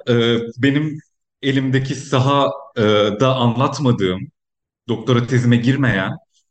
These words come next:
ama anlatılmayı çok hak eden bir direniş vardı. O da kültür sanat hareketinin direnişiydi, Kürt hareketinin altındaki. E, ve, e, o,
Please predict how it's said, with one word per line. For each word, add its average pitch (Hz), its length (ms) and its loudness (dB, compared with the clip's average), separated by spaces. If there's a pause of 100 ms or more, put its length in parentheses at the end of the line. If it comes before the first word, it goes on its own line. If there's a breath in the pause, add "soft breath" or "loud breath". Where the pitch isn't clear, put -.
(100)
ama 123 240 2
anlatılmayı 131 520 2
çok 160 240 -2
hak 151 180 -2
eden 104 360 0 (220)
bir 123 180 4
direniş 131 480 2
vardı. 101 460 0 (240)
O 127 160 4
da 160 220 2 (640)
kültür 131 200 -8
sanat 143 560 0
hareketinin 113 540 0
direnişiydi, 90 600 0
Kürt 120 220 0
hareketinin 95 420 0
altındaki. 95 760 0 (840 loud breath)
E, 113 100 -2 (400)
ve, 160 260 0 (140)
e, 117 400 2 (380)
o, 156 400 0